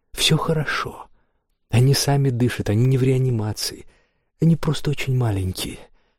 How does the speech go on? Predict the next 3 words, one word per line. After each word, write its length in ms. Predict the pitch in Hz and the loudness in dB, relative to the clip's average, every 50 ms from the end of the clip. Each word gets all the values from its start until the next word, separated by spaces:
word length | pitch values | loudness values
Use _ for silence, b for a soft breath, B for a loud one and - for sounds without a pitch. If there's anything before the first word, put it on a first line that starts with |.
| _ - | _ -6
«Четыре 800 | - - - - 135 - - - - 170 180 - 156 151 151 | -4 -2 -2 -2 -4 -6 -8 -2 -2 -2 0 0 0 2 2
апельсина, 800 | 151 147 - - 139 151 156 - - - 123 117 120 117 120 117 | 2 2 2 2 2 2 2 0 -2 -2 -2 -2 0 0 0 0
Настя!» — 640 | 123 135 160 165 120 - - - - - - 127 127 | 2 4 2 2 2 0 0 -2 -2 0 -2 -4 -4